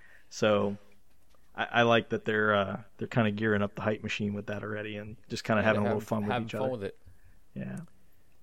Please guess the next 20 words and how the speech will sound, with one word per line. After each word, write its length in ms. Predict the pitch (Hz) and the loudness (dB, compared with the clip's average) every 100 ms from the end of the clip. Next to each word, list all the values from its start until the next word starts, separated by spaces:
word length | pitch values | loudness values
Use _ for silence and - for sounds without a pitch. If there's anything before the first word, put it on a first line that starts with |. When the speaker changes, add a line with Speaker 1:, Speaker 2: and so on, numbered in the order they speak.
| - - | -18 -2
Speaker 2:
I 200 | 127 151 | 2 2
look 260 | 139 139 | 0 -4
forward 560 | - 127 123 113 110 95 | -4 0 2 2 0 -4
to, 360 | - 113 104 101 | -8 -6 -4 -2
uh, 380 | 98 95 92 92 - - - - - - - - - - - - - - | -2 -2 -6 -8 -14 -20 -20 -20 -20 -20 -20 -20 -20 -20 -20 -20 -20 -14
w-, 120 | 107 - | -12 -8
how 320 | 127 117 110 | -2 2 2
they. 420 | 101 104 101 90 - - - - - - 107 | 2 0 -2 -6 -14 -20 -20 -20 -20 -14 -10
I, 40 | |
I, 520 | - 127 - 127 127 123 | -6 -4 2 4 4 4
I 80 | 123 | 0
assume 600 | 117 - 156 143 139 131 | 0 -4 -2 0 0 -4
Crossbones 1040 | - 135 120 123 - 123 113 113 110 - | -6 0 0 0 -2 0 0 0 -4 -10
will 320 | 101 110 110 | -6 -2 -2
come 240 | 104 123 113 | -4 -6 -4
out 280 | 104 95 - | -2 -2 -4
of 220 | 101 95 | -10 -10
Civil 320 | - 113 95 95 | -10 -8 -8 -8
War. 400 | 95 90 82 - - - - - - - - - - - | -8 -6 -8 -12 -20 -20 -20 -20 -20 -20 -20 -20 -18 -10
Um, 520 | 92 85 82 85 | -8 -6 -8 -12